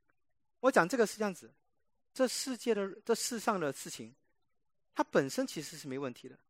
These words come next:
但是是因为罪的原因，而我们要夸耀肉体。而这个肉体的夸耀，就是肉体当中的毒素。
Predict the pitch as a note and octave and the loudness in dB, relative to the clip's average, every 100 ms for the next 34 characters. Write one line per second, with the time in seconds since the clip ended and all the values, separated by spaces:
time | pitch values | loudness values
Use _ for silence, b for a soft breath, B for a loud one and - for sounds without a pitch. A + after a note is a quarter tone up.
0 | _ _ _ _ _ B3+ C4 - C4+ A#3+ | _ _ _ _ _ 0 0 -4 -2 -2
1 | A3 - - C4 F#3+ C#3+ B2 C3 C#3 D3 | -4 -12 -4 -2 0 -2 -6 -8 -8 -8
2 | D#3 _ _ _ _ _ F3 F#3+ D#3+ D3 | -12 _ _ _ _ _ 4 4 0 -2
3 | D3+ E3 - - - F3 F3+ D3 C#3+ A#2 | 2 0 0 -8 -2 0 2 0 -2 -6
4 | - _ _ _ _ _ _ _ _ _ | -14 _ _ _ _ _ _ _ _ _
5 | _ _ _ _ _ _ _ _ _ - | _ _ _ _ _ _ _ _ _ -4
6 | G3+ C4 A3+ G#3 C#4 G#3+ - - - - | -2 2 2 6 6 4 0 -6 -6 -2
7 | F3 E3+ F3 A2+ - _ _ - G#3+ G3+ | 0 2 2 0 -8 _ _ -2 0 2
8 | A3 G3+ E3 - A2+ - E3+ F3 E3 E3 | 4 2 2 -10 -18 -2 0 0 -6 -8
9 | D#3+ C3 - A2 A#2+ - A#2 | -8 -12 -14 -14 -14 -12 -14